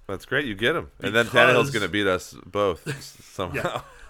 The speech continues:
Speaker 2: Because I feel like, uh, they're gonna just run the ball a lot and go up early against the, um, Jets and probably not put up a lot of quarterback points.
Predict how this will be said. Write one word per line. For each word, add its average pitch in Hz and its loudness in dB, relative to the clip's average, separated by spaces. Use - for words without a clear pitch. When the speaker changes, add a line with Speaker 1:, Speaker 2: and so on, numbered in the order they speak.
Speaker 2:
Because 165 -4
I 147 -2
feel 170 -8
like, 156 -4
uh, 123 0
they're 127 -4
gonna 123 -6
just 135 -12
run 131 -4
the 143 -4
ball 143 0
a - -4
lot 120 -2
and 117 -14
go 123 -6
up 123 -8
early 143 -6
against 117 -12
the, 110 -12
um, 101 -12
Jets 117 -10
and 117 -16
probably 123 -10
not 117 -8
put 131 -10
up 123 -10
a 120 -12
lot 113 -8
of 107 -16
quarterback 143 -6
points. 107 -18